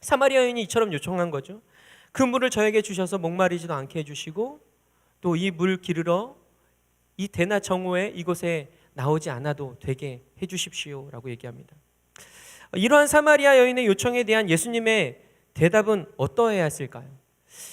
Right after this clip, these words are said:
어, 일반적인 상황이라면 그 물을 어떻게 얻을 수 있는지 말씀해야 했을 것입니다. 그 물이 어디에 있는지, 어떤 방법으로 얻을 수 있는지에 대해서 말씀하는 것이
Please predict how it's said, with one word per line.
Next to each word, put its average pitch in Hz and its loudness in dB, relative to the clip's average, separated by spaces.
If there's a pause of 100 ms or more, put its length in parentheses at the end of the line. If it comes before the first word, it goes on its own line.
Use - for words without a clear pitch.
(140)
어, 160 -6
일반적인 294 2
상황이라면 226 2 (380)
그 - -2
물을 214 2
어떻게 247 -2
얻을 170 4
수 180 -6
있는지 131 -10 (100)
말씀해야 175 0
했을 151 -6
것입니다. 117 -8 (800)
그 214 2
물이 233 4
어디에 196 6
있는지, 214 -4 (320)
어떤 247 4
방법으로 226 4
얻을 185 4
수 233 -4
있는지에 220 0
대해서 196 -2 (200)
말씀하는 254 4
것이 262 2